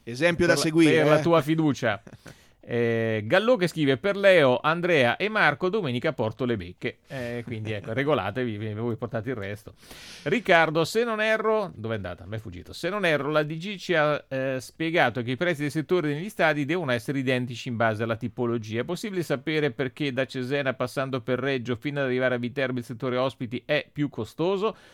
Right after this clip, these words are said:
Speaker 2: Non sarà il caso che la nostra società informi la federazione?"
Speaker 1: Se c'è qualcosa d'anomalo, credo che questo sia fatto.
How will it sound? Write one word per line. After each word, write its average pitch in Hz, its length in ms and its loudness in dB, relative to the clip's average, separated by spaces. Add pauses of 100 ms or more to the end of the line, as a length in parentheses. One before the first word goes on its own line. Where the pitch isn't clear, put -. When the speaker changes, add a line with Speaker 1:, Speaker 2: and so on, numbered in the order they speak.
(140)
Speaker 2:
Non 247 200 0
sarà 160 220 4
il 139 80 2
caso 135 320 2
che 127 80 -2
la 123 100 2
nostra 131 320 -4
società 120 600 -2
informi 135 600 -4
la 113 180 0
federazione?" 127 920 -4 (420)
Speaker 1:
Se - 140 -12
c'è 131 180 -4
qualcosa 135 400 -4
d'anomalo, 123 800 -2
credo 120 460 -6
che 117 140 -8
questo 110 680 -10 (260)
sia 107 220 -10
fatto. 98 480 -8